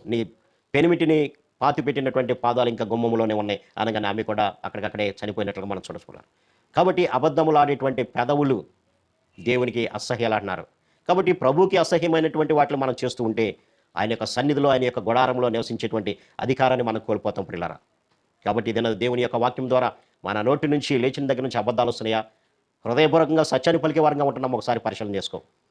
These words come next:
ఈ దినాన ప్రభు హెచ్చరిక చేస్తున్నాడు, "కుటిలమైనటువంటి మాటలు, కుటిలమైనటువంటి నాలుక ఎవరికైతే ఉంటుందో వారు నాకు అసహ్యులు."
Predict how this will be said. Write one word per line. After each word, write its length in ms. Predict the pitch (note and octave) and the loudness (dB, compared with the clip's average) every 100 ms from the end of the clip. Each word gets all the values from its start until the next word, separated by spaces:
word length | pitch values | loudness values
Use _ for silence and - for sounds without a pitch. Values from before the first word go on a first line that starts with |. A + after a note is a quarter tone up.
| _ _ _ | _ _ _
ఈ 80 | G#2 | -2
దినాన 260 | A2+ C#3 D3+ | 2 2 2
ప్రభు 480 | D3 D3+ E3+ D#3+ - - | 2 4 4 2 0 -4
హెచ్చరిక 340 | C#3 G3 F3+ E3+ | -2 2 2 2
చేస్తున్నాడు, 380 | E3 D#3 A2+ - _ _ _ - | 0 2 2 -2 _ _ _ -4
"కుటిలమైనటువంటి 640 | B2+ D#3 D3+ D3+ D3+ D3 | 0 2 4 2 2 0
మాటలు, 560 | A#2 C3 D3+ D#3+ D3 - _ _ _ _ _ _ _ _ | 2 2 2 2 0 -4 _ _ _ _ _ _ _ _
కుటిలమైనటువంటి 600 | - C#3+ D#3 D#3 D3 D3+ | -2 2 4 2 2 -2
నాలుక 500 | C3 A#2+ D#3+ D#3 D3 - _ _ _ G2 | 0 2 4 2 0 -4 _ _ _ 0
ఎవరికైతే 400 | C3+ D#3 E3 E3+ | 2 4 4 4
ఉంటుందో 340 | E3 E3+ F3 | 4 4 4
వారు 140 | E3 | 4
నాకు 200 | D#3 D3+ | 4 2
అసహ్యులు." 480 | D3 E3 D#3+ E3+ B2+ | 0 0 2 2 2